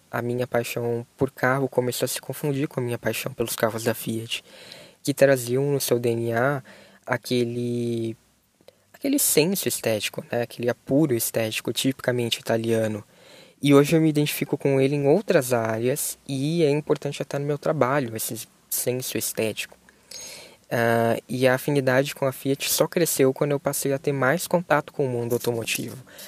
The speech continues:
lendo, escrevendo, assistindo,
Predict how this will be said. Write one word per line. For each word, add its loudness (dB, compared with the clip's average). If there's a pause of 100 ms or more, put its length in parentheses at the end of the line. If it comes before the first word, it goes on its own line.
(200)
lendo, 4
escrevendo, 0
assistindo, -2